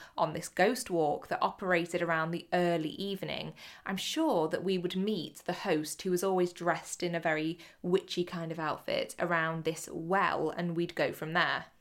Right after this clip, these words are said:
We went on this tour enough times so that I knew all of the stories by heart, and I can still remember pretty much all of them today. It was amazing. I'm fairly sure they sold, it was a very small sort of home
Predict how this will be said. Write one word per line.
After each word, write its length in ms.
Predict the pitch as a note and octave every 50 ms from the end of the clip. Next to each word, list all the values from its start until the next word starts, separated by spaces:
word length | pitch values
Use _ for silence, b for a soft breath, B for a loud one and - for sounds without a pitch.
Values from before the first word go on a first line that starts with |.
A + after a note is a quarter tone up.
| _ _
We 160 | F#3 A3+ B3+
went 240 | B3+ C4+ C4 B3 A#3+
on 100 | A#3+ G#3+
this 140 | G#3+ G#3 -
tour 300 | - G#3 F3 E3+ E3 E3+
enough 260 | F3 F#3 G3+ G3+ G#3
times 440 | - A3 G3+ F#3 D#3+ D#3 E3 F3 -
so 100 | F3+ E3+
that 160 | E3+ E3+ -
I 80 | F3+
knew 380 | F3+ F3+ F3+ F3+ F3+ F3+ - - -
all 360 | G3 G3+ G3+ G3+ G#3 G3+ G3
of 100 | F#3+ F#3+
the 80 | - G3
stories 460 | - - F#3+ F3 E3 D#3+ D#3+ D#3+ D#3+
by 180 | - D#3+ E3
heart, 520 | E3 D#3+ F3 D#3+ D#3 D3+ - - - - -
and 120 | - F#3+ F#3
I 60 | F#3
can 180 | F3+ - G3
still 400 | F#3+ - - - - B3 C#4+ D#4+
remember 360 | D#4 D4+ C4+ C4+ C4+ B3+ G3+ F3
pretty 360 | - - - A#3 A#3 - B3
much 280 | A3+ G#3+ G#3+ - - - _
all 320 | - G3+ G#3 G#3 G#3 G3
of 100 | F#3+ F#3
them 160 | - - D#3+ D#3+
today. 420 | - - E3+ E3 D#3+ D#3 D#3 D3+ -
It 100 | - A#2
was 160 | - F3 F3
amazing. 560 | F3+ F3+ F3 F3 F3 D#3+ - - D3+ D#3 D#3+ B B B B B B B
I'm 120 | - A#3
fairly 320 | A3+ - D#4+ F4+ G#4+ A#4 A#4
sure 240 | - - E4 D#4 C4+
they 120 | A#3 A#3
sold, 720 | A3 - - - - C4 C4 C4 A3 F3 D#3 D#3 D#3 D#3+ B B B B B
it 80 | -
was 140 | E3+ A3+ -
a 40 | A#3+
very 360 | A3 A3 C4+ C4 C#4 D#4 D4
small 840 | C#4+ - - - - A#3 A3 A3 A3 G#3 F#3 E3+ D#3+ D#3+ D#3+ D#3+ - -
sort 180 | - - -
of 80 | - -
home 640 | - - - - G3+ F#3+ F3+ F#3 F#3 F3+ F3+ F3+